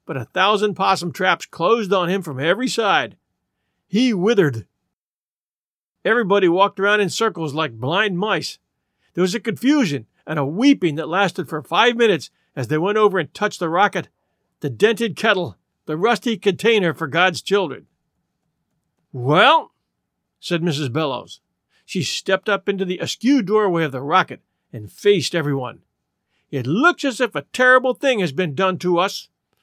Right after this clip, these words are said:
she said. "I haven't any money to go back home to Earth, and I've too much pride to go to the government and tell them a common man like this has fooled us out of our life savings.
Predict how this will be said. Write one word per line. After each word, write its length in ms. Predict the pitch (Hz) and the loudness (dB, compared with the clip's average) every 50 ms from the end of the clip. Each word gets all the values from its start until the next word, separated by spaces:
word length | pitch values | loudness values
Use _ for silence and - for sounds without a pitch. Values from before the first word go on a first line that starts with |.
| _ _ - | _ _ -16
she 240 | - - 160 143 | -10 -8 -6 -6
said. 380 | 120 - - 135 127 127 120 - _ _ _ _ _ _ _ _ _ _ _ - | -6 -6 -6 -6 -8 -8 -14 -20 _ _ _ _ _ _ _ _ _ _ _ -2
"I 160 | - 247 277 262 | 2 2 4 4
haven't 320 | 247 240 214 190 165 - _ - | 2 0 -2 -6 -10 -6 _ 0
any 200 | 262 302 294 277 | 0 0 0 2
money 280 | 254 254 240 214 185 | 2 2 2 2 0
to 120 | 131 170 160 | -2 0 2
go 140 | 196 208 | 4 4
back 260 | 190 214 202 190 - - | 4 4 2 0 0 0
home 200 | 220 226 208 - | 0 0 0 -2
to 160 | 190 180 - - | -4 -6 -4 -2
Earth, 240 | 220 196 143 - _ _ _ _ _ _ | 0 0 -2 -4 _ _ _ _ _ _
and 140 | - 160 196 | -6 -2 0
I've 200 | 208 214 - _ | 0 0 -2 _
too 180 | - - 285 285 | -4 -2 0 2
much 280 | 269 262 233 - - | 4 2 2 2 -2
pride 280 | - - 254 220 208 170 | -2 0 2 2 2 0
to 40 | 180 | -2
go 220 | 170 160 208 214 208 | 0 2 2 4 4
to 60 | 180 | 2
the 80 | 151 | 0
government 540 | 135 107 - 240 247 202 190 180 175 170 175 _ _ _ _ - | -4 -4 -2 -2 -2 -2 -2 -4 -4 -6 -8 _ _ _ _ -14
and 120 | 135 135 | -14 -10
tell 200 | - 233 233 226 | -6 -4 -2 0
them 140 | 214 214 202 | 0 0 0
a 100 | 175 - _ | -2 -6 _
common 340 | - - 247 247 240 233 226 | -8 -4 -2 0 0 0 2
man 220 | 226 233 226 220 202 | 2 0 0 2 0
like 220 | 196 185 131 - | 0 0 0 0
this 220 | 240 233 214 - | 2 2 2 2
has 180 | 196 175 139 - | 0 -2 -2 -4
fooled 320 | _ - 233 220 214 190 | _ -6 -2 2 2 2
us 140 | 170 143 - | 2 0 0
out 140 | 185 190 185 | 0 2 2
of 60 | 170 | 2
our 100 | 151 135 | 0 -2
life 360 | 135 143 165 196 208 202 143 | -2 -2 0 0 0 0 0
savings. 580 | - - - 226 233 233 208 165 127 - - | -4 -6 -2 0 0 0 0 -2 -6 -14 -20